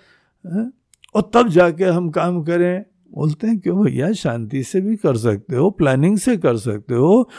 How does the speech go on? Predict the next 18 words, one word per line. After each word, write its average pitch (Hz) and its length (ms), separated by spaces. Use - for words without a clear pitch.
वो 202 60
ज़्यादा 170 320
प्रभावी 190 540
होगा।" 185 640
जो 185 200
आदमी 170 360
बड़ा 175 240
शांत 165 540
रहता 165 400
है 180 180
ना, 185 400
उससे 160 400
दुश्मनी 156 580
मोल 165 280
बड़ी 156 240
महंगी 113 540
पड़ती 185 440
है। 107 400